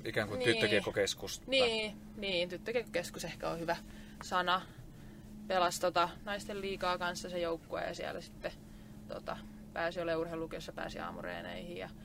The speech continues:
Speaker 2: asuttiin siinä niinku, <laughs> no hallikoulu ja
Speaker 1: Mm. Mm.
Speaker 2: no koko elämä oli ehkä sen kilometrin säteen ympärillä suunnilleen, niin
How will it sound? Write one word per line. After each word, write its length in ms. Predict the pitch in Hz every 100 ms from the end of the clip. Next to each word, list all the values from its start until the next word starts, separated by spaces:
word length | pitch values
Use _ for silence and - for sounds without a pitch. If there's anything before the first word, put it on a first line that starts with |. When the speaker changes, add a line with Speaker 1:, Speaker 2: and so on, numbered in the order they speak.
| - - -
Speaker 2:
asuttiin 540 | 165 170 - 165 160
siinä 280 | 160 156 165 - - - -
niinku, 320 | - - 175 175 - - - - -
<laughs> 500 | - - - - 233
no 100 | 196 208
hallikoulu 720 | 190 180 208 233 202 202 202
ja 200 | 190 185 - -
Speaker 1:
Mm. 60 | -
Mm. 60 | -
Speaker 2:
no 120 | 196 185
koko 260 | 170 214
elämä 320 | 202 190 175
oli 100 | 170
ehkä 220 | 170 - 180
sen 180 | 190
kilometrin 600 | 165 - 185 165 - 190
säteen 440 | 165 170 - 175 165
ympärillä 500 | 175 160 156 165 165
suunnilleen, 680 | 175 160 160 160 160 165
niin 100 | 175